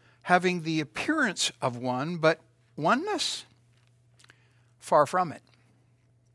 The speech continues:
They are just two holding on to their demands and their rights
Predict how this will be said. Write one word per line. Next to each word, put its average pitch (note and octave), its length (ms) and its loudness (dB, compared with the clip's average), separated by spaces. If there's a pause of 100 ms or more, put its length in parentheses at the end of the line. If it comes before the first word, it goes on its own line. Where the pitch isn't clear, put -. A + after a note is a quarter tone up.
(680)
They F#3 80 8
are F3+ 80 10
just D#3 240 -2
two E3+ 440 0
holding E3 360 0
on D#3 220 2
to C#3+ 340 -2 (420)
their D#3+ 440 4
demands C3+ 600 -2
and B2+ 260 -4
their F3 300 4
rights A2 680 -6